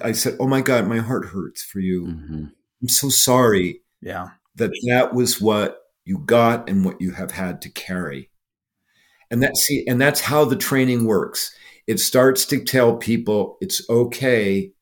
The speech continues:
Speaker 1: to be vulnerable. It's okay to allow yourself to feel.
Speaker 2: Hmm.
Speaker 3: Yeah. It's such a fantastic story,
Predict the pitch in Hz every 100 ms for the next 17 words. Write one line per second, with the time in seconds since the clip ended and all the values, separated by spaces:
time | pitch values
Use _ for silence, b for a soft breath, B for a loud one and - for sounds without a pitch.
0 | _ - 101 110 95 110 98 80 - -
1 | _ - 101 - 117 127 123 131 120 117
2 | 117 113 95 - _ _ _ - 107 107
3 | 101 110 120 131 135 - 113 95 90 92
4 | - - _ - - 95 - 110 85 67
5 | - _ _ _ _ _ _ _ 90 80
6 | - - - - - - - - - -
7 | - - 104 _ - - - 147 156 156
8 | - - - - 127 - 117 110 110 -
9 | 104 92 - - 110 107 107 98 101 -